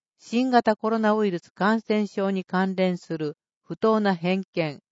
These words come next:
差別、いじめ等の被害に遭った方からの人権相談を受付しています。法務省インターネット人権相談受付窓口。エイチティーティーピーエスコロンスラッシュスラッシュ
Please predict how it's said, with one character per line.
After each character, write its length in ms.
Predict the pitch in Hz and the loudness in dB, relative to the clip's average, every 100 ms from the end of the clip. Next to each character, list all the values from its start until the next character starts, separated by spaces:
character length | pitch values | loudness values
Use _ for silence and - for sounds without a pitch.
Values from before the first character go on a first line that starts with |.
| _ | _
差 140 | 214 185 | 0 2
別、 520 | 170 - - 131 - _ _ _ | 0 -4 -12 -10 -10 _ _ _
い 160 | 180 196 | -6 -4
じ 120 | 240 | -2
め 160 | 233 | -2
等 240 | - 220 180 | 0 0 0
の 120 | 143 | -4
被 140 | 165 | 0
害 220 | 220 190 165 | 4 4 2
に 160 | 151 | 0
遭 40 | 165 | -2
っ 20 | - | -2
た 100 | 160 | -4
方 240 | 156 175 | -2 -4
か 140 | 165 151 | -2 0
ら 120 | 139 | 0
の 240 | 131 120 _ _ _ 160 | -4 -12 _ _ _ -6
人 280 | 175 226 | -2 0
権 240 | 226 226 214 | 0 0 0
相 240 | 214 202 | -2 0
談 260 | 165 151 147 | 0 0 -4
を 120 | 123 | -10
受 180 | 139 180 | -8 -10
付 220 | - 170 | -4 -6
し 100 | - | -4
て 160 | 156 139 | -4 -2
い 80 | |
ま 140 | 131 123 | -4 -12
す。 160 | - _ _ _ _ _ _ _ _ _ _ _ _ _ | -14 _ _ _ _ _ _ _ _ _ _ _ _ _
法 140 | 233 262 | 2 2
務 160 | 262 | 2
省 340 | - 185 143 113 | -2 2 2 0
イ 140 | 214 | -4
ン 80 | 233 | -2
タ 200 | - 214 | 4 4
ー 20 | |
ネ 120 | 202 180 | 4 -2
ッ 40 | - - | -4 -8
ト 160 | 123 175 | -8 -6
人 280 | 196 240 | -4 -4
権 240 | - 247 233 | 0 0 0
相 240 | - 214 | -2 0
談 260 | 208 196 185 | 2 2 0
受 200 | 151 190 | -4 -6
付 200 | - 170 | 0 0
窓 300 | 156 139 127 | 0 -6 -10
口。 400 | 113 _ - - _ _ _ _ _ _ _ _ 233 | -16 _ -20 -20 _ _ _ _ _ _ _ _ 2
エ 160 | 269 | 2
イ 40 | 254 | 2
チ 160 | - | -4
テ 120 | - 226 | -8 -6
ィ 60 | 233 | -4
ー 0 | |
テ 100 | - 208 | -6 -6
ィ 40 | |
ー 20 | - | -6
ピ 80 | 196 185 | -8 -4
ー 40 | 170 | -4
エ 80 | |
ス 100 | - _ | -4 _
コ 120 | 180 | -2
ロ 120 | 151 | -2
ン 120 | 120 - _ _ _ | -4 -12 _ _ _
ス 100 | _ | _
ラ 140 | 214 220 | 4 4
ッ 40 | |
シ 200 | - - | 2 -12
ュ 20 | |
ス 140 | - 175 | -6 0
ラ 140 | 170 | 2
ッ 20 | |
シ 220 | - | 0
ュ 20 | - | -12